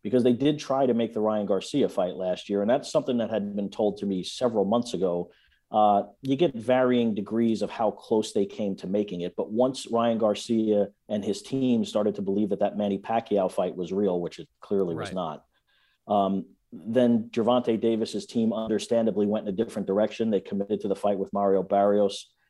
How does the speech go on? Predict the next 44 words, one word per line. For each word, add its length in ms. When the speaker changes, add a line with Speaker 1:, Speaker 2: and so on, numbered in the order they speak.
Speaker 1:
and 180
that's 200
who 120
he 120
was 120
fighting 400
next. 300
And 80
then 140
Garcia's 580
team 280
said, 280
"Well, 160
we 120
came 240
back." 240
Well, 320
I 80
mean, 280
coming 300
back 220
to 120
a 40
guy 180
when 120
you 80
know 160
he's 220
committed 340
to 120
another 240
fight 360
is 100
not 200
really 160
coming 240
back 240
to 120
a 60
guy, 200
in 100
my 120
opinion. 400
But, 180